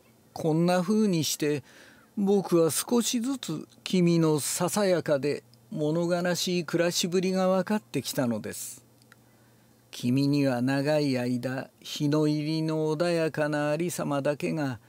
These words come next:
心の慰めでした。そのことを僕は四日目の朝初めて知りました。君がこんな風に言ってくれたおかげです。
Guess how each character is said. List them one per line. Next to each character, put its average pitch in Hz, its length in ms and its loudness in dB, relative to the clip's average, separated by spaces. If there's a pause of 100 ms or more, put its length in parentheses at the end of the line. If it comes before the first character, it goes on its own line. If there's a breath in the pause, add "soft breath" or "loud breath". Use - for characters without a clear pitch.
(440 soft breath)
心 127 500 0
の 127 160 2
慰 135 440 0
め 147 120 0
で 147 140 0
し - 140 -4
た。 - 100 -18 (920 soft breath)
そ - 260 -2
の 151 120 0
こ 190 160 0
と 170 260 2
を 120 100 -6 (280 soft breath)
僕 196 320 2
は 165 140 6
四 220 240 0 (140)
日 294 120 0
目 285 160 2
の 175 200 2
朝 139 200 0
初 214 340 0
め 240 120 4
て 120 120 -6
知 143 200 0
り 139 80 2
ま 123 160 2
し - 140 -8
た。 - 80 -20 (960)
君 214 300 4
が 202 160 4
こ 208 240 -2
ん 214 100 6
な 208 140 4
風 180 200 2
に 139 120 2
言 127 100 2
っ - 20 -8
て - 220 -2
く 131 140 -2
れ 131 100 2
た 123 140 0
お 120 100 0
か 127 200 -2
げ 120 160 0
で 104 120 -6
す。 - 300 -14